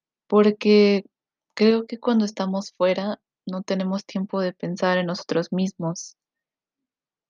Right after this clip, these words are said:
Tener unas cuantas pláticas con nosotros mismos. Así que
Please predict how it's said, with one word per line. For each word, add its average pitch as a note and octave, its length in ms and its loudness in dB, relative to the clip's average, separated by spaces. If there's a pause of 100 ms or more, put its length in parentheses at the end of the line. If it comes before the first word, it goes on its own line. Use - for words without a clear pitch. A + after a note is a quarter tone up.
(240)
Tener G#3 280 4
unas A#3 260 6
cuantas G#3 460 2
pláticas F#3+ 600 -6
con F3+ 220 -10
nosotros F#3 380 -10 (100)
mismos. A#3+ 440 0 (1000)
Así G3+ 340 -2
que F#3 300 -2